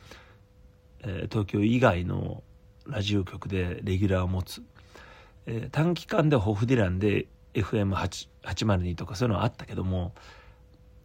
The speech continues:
個人的にその短期間でもなくレギュラーを持つっていうのは今回本当初めてなんで、ぜひ皆さん、えー、アルファステーションの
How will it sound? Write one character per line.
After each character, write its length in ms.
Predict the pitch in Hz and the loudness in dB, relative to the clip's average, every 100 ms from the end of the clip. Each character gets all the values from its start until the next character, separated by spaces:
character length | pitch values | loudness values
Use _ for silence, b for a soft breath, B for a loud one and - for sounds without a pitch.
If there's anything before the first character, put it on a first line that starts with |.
| - - - - - | -20 -20 -20 -20 -8
個 140 | - | -4
人 280 | 127 147 147 | 0 0 0
的 280 | - 123 135 | -2 -2 2
に 280 | 131 113 - - - | 2 0 -6 -20 -20
そ 160 | - 104 | -10 -8
の 60 | |
短 260 | 95 139 143 | -2 0 0
期 160 | - - | -2 -2
間 400 | 127 98 90 - | 0 0 -2 -6
で 140 | - 107 | 0 2
も 120 | 90 | 2
な 160 | 98 98 | -2 -2
く 380 | - 98 95 87 | -2 0 0 -2
レ 120 | 95 | -2
ギ 120 | 95 | 0
ュ 40 | 98 | 0
ラ 60 | |
ー 40 | 95 | 0
を 20 | |
持 180 | 101 101 | -2 -4
つ 160 | - | -10
っ 20 | |
て 160 | - - | -12 -10
い 20 | |
う 20 | |
の 40 | 92 | -8
は 40 | - | -4
今 160 | 127 | -4
回 140 | 104 92 | -4 -4
本 120 | 117 | -4
当 80 | - | -2
初 200 | 92 110 | 0 0
め 100 | 92 | 0
て 100 | 67 | -6
な 80 | |
ん 80 | - | -6
で、 200 | 90 - - - - - - - - - - - - - - - - - | -6 -6 -12 -20 -20 -20 -20 -20 -20 -20 -20 -20 -20 -20 -20 -20 -20 -12
ぜ 160 | - 123 | -2 0
ひ 100 | 117 | 0
皆 200 | 104 85 | -2 -4
さ 120 | - | -6
ん、 160 | - - B B B B - - - | -8 -10 B B B B -20 -20 -14
え 360 | 120 104 - - | -10 -10 -10 -8
ー、 80 | - | -4
ア 40 | |
ル 80 | 101 | -2
フ 120 | 92 | -2
ァ 40 | 92 | -6
ス 120 | - | -4
テ 100 | 104 | -2
ー 40 | |
シ 120 | 90 | -2
ョ 40 | - | -6
ン 80 | |
の 140 | - | -10